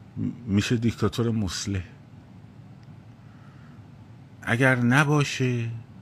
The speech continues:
خب می‌شه دیکتاتور خونریز. حالا اگر توی چهار جلسه ما برگشتیم گفتیم مثلاً حکومت، اه، رضا شاه یا محمد رضا شاه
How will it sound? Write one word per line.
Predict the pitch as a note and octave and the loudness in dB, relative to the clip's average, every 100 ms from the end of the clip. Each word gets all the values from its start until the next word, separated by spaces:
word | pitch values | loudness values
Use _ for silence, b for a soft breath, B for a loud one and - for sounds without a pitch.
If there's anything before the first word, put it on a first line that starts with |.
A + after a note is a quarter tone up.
| - - - | -20 -20 -10
خب | G#2+ | -6
می‌شه | G2+ - | -4 -2
دیکتاتور | A2 A2 - G#2 A#2 | -2 -2 -2 -2 0
خونریز. | A2 - G2+ F#2 G2 G2 E2+ - - - - - B B B B B B B - - - - - | -2 0 0 2 0 0 -2 -8 -18 -20 -20 -20 B B B B B B B -20 -20 -20 -20 -18
حالا | - - B2+ C3 | -4 2 4 4
اگر | A2+ A#2+ B2+ B2 | 2 2 4 2
توی | - - A#2+ | 2 0 0
چهار | A2+ - A2 A#2+ A2+ | 2 2 4 4 4
جلسه | A2+ A2 A2 - A#2 | 2 2 2 0 -2
ما | A2 G#2 | 0 2
برگشتیم | G#2 G2+ G#2 - G#2+ G#2 | 2 2 0 -2 -2 0
گفتیم | G#2 - G#2+ | 0 -2 -2
مثلاً | G#2 G2 G#2 G2 G2 | 0 0 2 2 2
حکومت، | G2 - G2+ G2 F#2+ G2+ | -2 0 0 2 2 0
اه، | F#2+ F#2 B B B B B B B - - F2+ F2+ F2 E2 D#2 - - - - - - - - - - - - - - - - - - - - - - G2+ | 0 -2 B B B B B B B -20 -10 -4 -2 -2 -4 -8 -16 -20 -20 -20 -20 -20 -20 -20 -20 -20 -20 -20 -20 -20 -20 -20 -20 -20 -20 -18 -16 -8 0
رضا | G2+ G#2+ F#2+ G2+ | 4 4 4 2
شاه | - G#2+ G2+ | 2 2 4
یا | G2 | 2
محمد | F#2+ G2 F#2+ F#2+ F#2+ | 4 2 2 0 0
رضا | F#2+ G2 | 0 -2
شاه | F#2 - F#2+ | -2 0 0